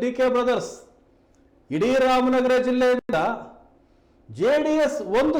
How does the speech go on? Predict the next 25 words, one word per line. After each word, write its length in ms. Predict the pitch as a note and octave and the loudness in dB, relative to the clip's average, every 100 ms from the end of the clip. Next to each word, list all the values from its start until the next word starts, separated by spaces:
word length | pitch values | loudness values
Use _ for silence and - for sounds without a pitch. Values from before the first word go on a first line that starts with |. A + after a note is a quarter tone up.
| - | -2
ಕ್ಷೇತ್ರದಲ್ಲಿ 540 | C4+ D4 C#4+ C#4 C4+ C4+ | -2 0 0 -2 0 0
ಇರಬಾರ್ದು 360 | C4+ C4+ B3+ B3+ | 2 0 0 0
ಅನ್ನೋದು 220 | C4 B3+ | 2 2
ಅವ್ರ 100 | B3+ A#3+ | 0 0
ಗುರಿಯಾಗಿತ್ತು. 520 | B3 B3 A3+ - - - _ _ _ _ _ _ _ _ _ _ _ _ _ _ _ _ _ | 0 0 -2 -4 -10 -18 _ _ _ _ _ _ _ _ _ _ _ _ _ _ _ _ _
ಅಂತಿಮವಾಗಿ 840 | - F#3+ D4+ D#4 D#4 D4 C#4+ C4+ C#4+ C4 A3 | -4 -2 -2 -4 -2 0 2 0 0 0 2
ರಾಮನಗರ 540 | A#3 C#4 C#4 C4+ C4+ C4+ C4 | 0 0 0 0 0 -2 -2
ಕ್ಷೇತ್ರದಿಂದ, 580 | B3+ B3+ B3+ B3+ B3 B3+ B3 A3 | -2 0 0 0 0 0 0 0
ರಾಮನಗರ 420 | A3+ A#3 A#3 A#3 A#3 G#3+ | -2 -2 -2 -2 -4 -4
ಜಿಲ್ಲೆಯಿಂದ 420 | C4+ C#4 B3+ C4+ B3 | 0 2 2 2 0
ಜೆ 140 | A#3+ B3+ | 0 2
ಡಿ 60 | B3+ | 2
ಎಸ್ 120 | B3+ B3 | 0 -2
ಪಕ್ಷವನ್ನು 500 | C#4+ C#4 - C#4+ C#4+ C4+ | -4 -2 -2 0 2 0
ಹೊರಗಾಕಿದ್ದಾರೆ 680 | B3 A#3+ B3+ B3+ B3 B3 C#4+ C#4+ - - - D#3+ | 0 0 -2 -2 -2 0 0 0 -6 -16 -10 -4
ಡಿ 100 | C4 | -2
ಕೆ 120 | C#4 C4+ | 0 0
ಬ್ರದರ್ಸ್. 340 | C4 C4 B3+ B3+ | 2 0 0 -2
ಈಗ 100 | A#3+ B3 | -2 -2
ಅಲ್ಲಿ 180 | A#3+ A#3 - - - - C#3 | 0 0 0 -6 -14 -10 -2
ಜೆ 120 | B3 C4+ | 2 2
ಡಿ 80 | C4+ | 2
ಎಸ್ 120 | C#4 | 0
ಇದ್ದಂಥ 320 | B3 B3+ B3+ C4+ C4 | -2 -2 0 0 0
ಕೊನೆಯ 300 | A3 A#3+ C#4 | 0 0 0